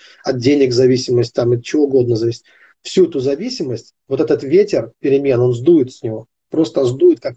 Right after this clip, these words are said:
пыль. Он сам побежит туда, вот к, к тому, к настоящему. Но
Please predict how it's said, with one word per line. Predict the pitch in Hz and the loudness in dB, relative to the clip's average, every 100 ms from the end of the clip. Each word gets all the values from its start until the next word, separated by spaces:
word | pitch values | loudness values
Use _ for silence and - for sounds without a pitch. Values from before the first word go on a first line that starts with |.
| - | -4
пыль. | 135 113 _ _ _ _ - | -2 -2 _ _ _ _ -4
Он | 156 | -2
сам | 131 185 156 127 | -2 -4 -2 -2
побежит | 127 135 147 123 | -2 0 -2 -4
туда, | 135 160 226 269 _ _ - | -4 -2 -2 -6 _ _ -4
вот | 147 | -4
к, | - 139 | -4 -10
к | - | -4
тому, | 180 180 170 | -2 0 0
к | 151 | -2
настоящему. | 135 - 151 185 220 - 139 110 _ _ _ _ - | -4 -2 0 0 0 -6 -6 -6 _ _ _ _ -4
Но | 139 180 160 - | 0 2 0 -4